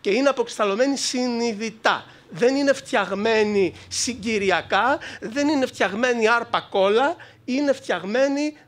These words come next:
με μη-, ακόμα και με τις, ε, ε, με τον τρόπο που μεταχειρίζεται το επιχείρημα περί αναθεώρησης, ρητορικά, αλλά πάντως, ε, θέλετε, λέω,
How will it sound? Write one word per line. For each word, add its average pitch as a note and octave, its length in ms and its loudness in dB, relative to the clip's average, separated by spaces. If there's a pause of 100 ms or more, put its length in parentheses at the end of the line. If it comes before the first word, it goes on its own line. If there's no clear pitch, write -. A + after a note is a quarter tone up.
με G#3 220 -2
μη-, A#3 340 0
ακόμα E4+ 520 2
και A3 180 0
με F#3+ 160 0
τις, - 460 -8
ε, D3+ 560 -10 (300)
ε, - 240 -6
με G3+ 140 -2
τον F#3+ 200 -4
τρόπο G3+ 440 2
που E3+ 320 -4
μεταχειρίζεται F#3+ 760 -2
το D#3+ 480 0 (180)
επιχείρημα F#3+ 680 -2
περί D#3 1200 -2 (260)
αναθεώρησης, G3+ 1080 0 (160)
ρητορικά, E3+ 520 -2
αλλά A3 180 2
πάντως, A3 340 0 (460)
ε, G#3+ 100 -4 (720)
θέλετε, A3 400 0
λέω, G3+ 280 2